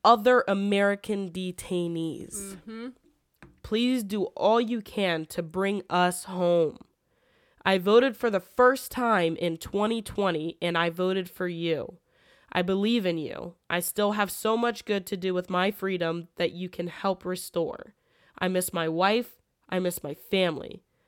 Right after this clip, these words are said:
Speaker 1: I miss my teammates. It kills me to know they are suffering so much right now.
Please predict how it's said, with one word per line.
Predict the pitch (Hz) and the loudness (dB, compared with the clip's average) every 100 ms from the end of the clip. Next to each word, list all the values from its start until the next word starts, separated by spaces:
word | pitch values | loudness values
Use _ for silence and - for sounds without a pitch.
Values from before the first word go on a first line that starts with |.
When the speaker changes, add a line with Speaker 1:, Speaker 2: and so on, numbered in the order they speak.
| _ _ _ | _ _ _
Speaker 1:
I | - | -2
miss | 190 - | -2 0
my | 160 | -4
teammates. | 160 - 247 214 147 - - - - _ _ _ _ | -4 0 2 2 -2 -6 -12 -14 -16 _ _ _ _
It | - 180 | -8 -8
kills | - 240 247 233 | 0 4 4 2
me | 254 | 2
to | 240 | 2
know | 220 190 170 156 165 - _ _ _ _ | 4 2 2 0 -2 -8 _ _ _ _
they | 190 180 | 0 2
are | |
suffering | 175 - 226 208 - 175 160 156 175 | 0 0 0 0 0 -2 -2 -8 -12
so | - - 202 208 | -16 -4 0 2
much | 202 170 - | 0 -2 -4
right | 160 - | -6 -6
now. | - - - | -8 -10 -12